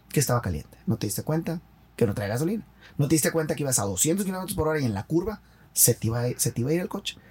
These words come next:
O sea, no te diste cuenta que no tenías un in-, un tablero de indicadores que te, con el que te estuvieras monitoreando cómo ibas. Eso es finanzas. Alguien siempre me pregunta, "¿Cuál es la definición de finanzas?". Esa es la definición de finanzas. Olvídate la definición del libro.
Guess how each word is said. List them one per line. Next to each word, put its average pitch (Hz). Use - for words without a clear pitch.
O -
sea, 143
no 147
te -
diste 180
cuenta 165
que 156
no 139
tenías 139
un 147
in-, 143
un 120
tablero 139
de 143
indicadores 127
que 147
te, -
con 131
el 127
que 117
te -
estuvieras 117
monitoreando 123
cómo 135
ibas. -
Eso 165
es 180
finanzas. 202
Alguien 151
siempre 170
me 165
pregunta, 139
"¿Cuál 160
es 196
la 190
definición 151
de 175
finanzas?". 170
Esa 131
es -
la 226
definición 165
de 147
finanzas. 120
Olvídate 156
la 214
definición 151
del 175
libro. 147